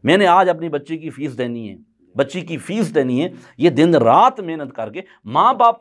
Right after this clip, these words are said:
जैसा प्यार आप ला ही नहीं सकते, आप इस जैसा, इस, इनका नेमुल बदल हो ही नहीं सकता। इसलिए अल्लामा कैसर कुरैशी साहब, इंतहाई अहम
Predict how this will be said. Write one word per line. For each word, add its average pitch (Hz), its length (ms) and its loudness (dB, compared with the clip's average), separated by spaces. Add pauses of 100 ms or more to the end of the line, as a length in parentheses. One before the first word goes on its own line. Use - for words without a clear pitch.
जैसा 160 240 -6
प्यार 151 420 -2 (100)
आप 127 260 -6
ला 131 140 0
ही 175 60 -4
नहीं 175 100 -12
सकते, - 360 -20 (920)
आप 196 280 2
इस 202 220 -8
जैसा, 160 220 -2
इस, 175 100 -6
इनका 170 460 -6
नेमुल 165 280 -4
बदल 143 300 -2
हो 110 280 2
ही 233 80 0
नहीं 220 100 -4
सकता। 123 300 -8
इसलिए 131 300 -10
अल्लामा 135 260 -6
कैसर 123 280 -10
कुरैशी 131 260 -8
साहब, 151 280 -4
इंतहाई 160 600 -2
अहम 190 220 -2